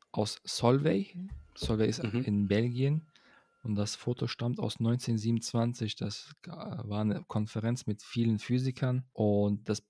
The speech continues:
Speaker 1: Besondere an diesem Foto ist einmal, dass sie alle an einem Haufen sind. Und einer der O Gs in der Mitte, Albert Einstein. Und dann Erwin Schrödinger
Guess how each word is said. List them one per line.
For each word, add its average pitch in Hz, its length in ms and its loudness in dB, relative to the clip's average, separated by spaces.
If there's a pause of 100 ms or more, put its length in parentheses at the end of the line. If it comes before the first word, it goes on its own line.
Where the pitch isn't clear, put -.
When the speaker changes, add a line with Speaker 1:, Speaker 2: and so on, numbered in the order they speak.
(100)
Speaker 1:
Besondere 117 540 4
an 113 100 4
diesem 113 220 2
Foto 113 340 -2 (140)
ist - 220 -2 (340)
einmal, 107 260 6
dass 101 180 2
sie - 80 -6
alle 110 300 2
an 95 120 0
einem 101 320 2
Haufen 131 320 4
sind. 170 360 0 (120)
Und 104 300 2 (100)
einer 107 200 6
der 104 200 6
O 117 160 12
Gs 127 260 4
in 117 80 4
der 107 100 6
Mitte, 165 480 4
Albert 107 320 2
Einstein. 151 680 0
Und 104 600 0
dann 107 320 4
Erwin 110 320 2
Schrödinger 127 520 2